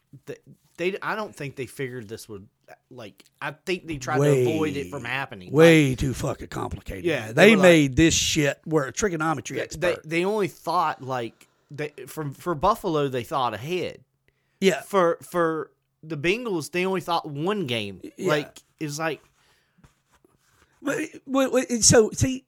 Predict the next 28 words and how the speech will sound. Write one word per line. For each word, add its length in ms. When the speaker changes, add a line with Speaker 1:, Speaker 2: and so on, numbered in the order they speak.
Speaker 2:
again, 320
here's 220
the, 100
here's 140
the 120
other 120
point 240
was, 300
I, 140
I 120
try 220
to 100
argue, 320
or 140
I 80
try 180
to 80
think 400
clear, 180
like, 200
okay, 320
well, 140
they 160
just 160
did 160
it 100
as, 140
look, 180